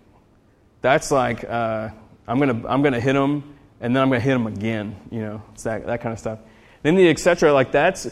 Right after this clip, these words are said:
there's all kind of places that it goes from there. I mean, there are, there are, are folks who are, um,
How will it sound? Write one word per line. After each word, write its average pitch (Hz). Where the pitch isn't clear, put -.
there's 185
all 170
kind 160
of 156
places 151
that 135
it 131
goes 127
from 120
there. 110
I 131
mean, 143
there 165
are, 139
there 151
are, 147
are 139
folks 151
who 143
are, 123
um, 117